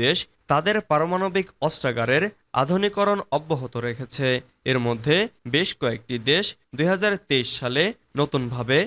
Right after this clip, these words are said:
পারমাণবিক সক্ষম অস্ত্র ব্যবস্থাও প্রতিষ্ঠা করেছে। সোমবার সতেরোই জুন সুইডিশ থিঙ্ক ট্যাঙ্ক ভিত্তিক গবেষণা প্রতিষ্ঠান স্টকহোম ইন্টারন্যাশনাল পিস রিসার্চ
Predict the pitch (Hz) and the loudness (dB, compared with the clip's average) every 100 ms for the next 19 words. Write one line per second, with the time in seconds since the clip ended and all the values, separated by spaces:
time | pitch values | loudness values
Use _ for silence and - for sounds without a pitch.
0 | - _ 131 151 185 208 214 220 214 - | -2 _ 0 2 2 0 0 0 -2 -4
1 | 175 - 202 202 - 160 - - 196 127 | -4 -2 -2 -2 -2 -6 -4 -2 0 0
2 | 143 143 - 127 131 196 - _ 170 175 | 0 -2 -6 0 0 0 -4 _ -6 -4
3 | 156 - 113 117 117 113 135 123 117 - | -4 -6 -8 -4 -4 -2 0 0 0 -8
4 | - 175 196 202 160 131 127 117 117 113 | -2 0 2 0 0 -4 -4 -2 -2 0
5 | 160 214 - - - 180 190 226 - 185 | 0 -2 -6 -6 0 2 2 -2 -2 -2
6 | 202 196 208 190 135 127 - 165 185 - | -2 0 0 0 -2 -6 -2 -2 -2 -6
7 | 127 131 185 202 208 135 - 117 123 - | -2 0 0 0 0 -2 -4 -8 -8 -4
8 | 147 175 214 _ - 131 - 190 208 202 | -2 -2 -2 _ -8 -6 -2 -2 -2 -4
9 | 208 196 165 175 196 196 160 117 123 123 | -4 -4 -4 -2 0 0 0 -2 -2 -2
10 | 170 190 _ - 190 208 135 135 - 208 | -2 -4 _ 0 0 0 -4 -6 -2 -2